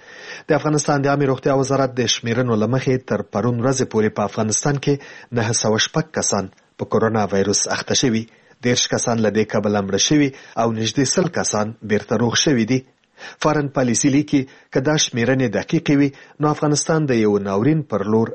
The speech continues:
روان دی او که جدي تدابیر ونه نیول شي، نو د عامې روغتیا وزارت د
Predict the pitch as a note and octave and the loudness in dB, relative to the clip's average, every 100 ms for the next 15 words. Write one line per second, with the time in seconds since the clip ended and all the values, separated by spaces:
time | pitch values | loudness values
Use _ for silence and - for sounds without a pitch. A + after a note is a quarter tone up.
0 | - A2+ C3+ D3 A2+ A2 - - - G#2+ | -2 0 2 0 0 0 -2 -16 -10 -2
1 | A2 G#2 - G#2 F#2+ A2 D3+ - G#2 G2 | -2 -2 -2 -2 0 0 0 0 0 0
2 | G#2+ G2+ A#2 D#3 D#3+ E3 C#3+ - E3 - | 2 2 2 4 4 2 2 0 0 -2
3 | - - A#2+ G#2 G2+ A2+ A2 G#2 - G2 | -6 -2 0 2 2 2 0 0 0 0
4 | G2+ A2 A#2 A#2 - | 0 0 0 -2 -6